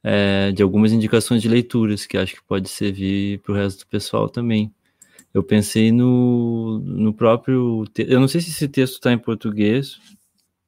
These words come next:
que é o, a proposição cosmopolítica da Stengers, né, que eu acho que é um texto bem importante, deveria tá, se não estiver.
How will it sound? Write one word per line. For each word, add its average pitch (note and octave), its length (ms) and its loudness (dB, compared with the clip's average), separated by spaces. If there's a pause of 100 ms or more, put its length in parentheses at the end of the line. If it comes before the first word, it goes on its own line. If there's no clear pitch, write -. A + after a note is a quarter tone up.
(160)
que A2 280 -4
é G#2+ 380 2
o, G2 680 -2 (360)
a G#2 80 0
proposição G2+ 520 -2
cosmopolítica G2+ 960 -4
da F#2+ 300 -2
Stengers, G2 920 -4 (180)
né, G2+ 300 -6
que - 100 -12
eu F#2+ 100 -6
acho F#2+ 360 -8
que G2 580 -10 (260)
é G#2 100 -2
um G2+ 100 0
texto - 340 -12
bem G2 140 -2
importante, G2+ 800 -4
deveria G2 460 0
tá, G#2 280 -2
se - 180 -10
não G2+ 120 0
estiver. G2 600 -4